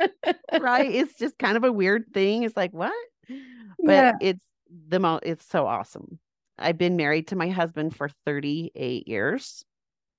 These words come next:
Speaker 1: You don't look old enough to be married thirty-eight years either.
Speaker 2: Yep, we have. We got married on Valentine's Day, which is kinda fun.
Speaker 1: So
Speaker 2: Yeah.
Speaker 1: romantic.
Speaker 2: Yeah.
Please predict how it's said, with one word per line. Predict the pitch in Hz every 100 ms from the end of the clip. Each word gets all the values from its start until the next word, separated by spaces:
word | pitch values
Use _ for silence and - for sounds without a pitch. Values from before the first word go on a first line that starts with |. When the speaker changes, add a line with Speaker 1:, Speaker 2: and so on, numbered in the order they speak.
| _
Speaker 1:
You | 214 220 254
don't | 285 294
look | 294 285
old | 262 285 285
enough | 277 277 277
to | 285
be | 262 254
married | 240 240 247 247
thirty-eight | 277 262 247 220 214 202
years | 208 202 220
either. | 113 139
Speaker 2:
Yep, | 165 175 - _ 139
we | 147 165
have. | 190 214 202 160 156
We | 160 165
got | 165
married | 175 180
on | 175 180
Valentine's | 175 175 156 185 151 143
Day, | 143 135
which | 143
is | 147
kinda | - 139
fun. | - 110 151 - _ _ _ _ _
Speaker 1:
So | 277
Speaker 2:
Yeah. | 262
Speaker 1:
romantic. | 302 330 302 285 285 294 311 294 294 285 294 _ - _ - 233 _
Speaker 2:
Yeah. | - 170 143 98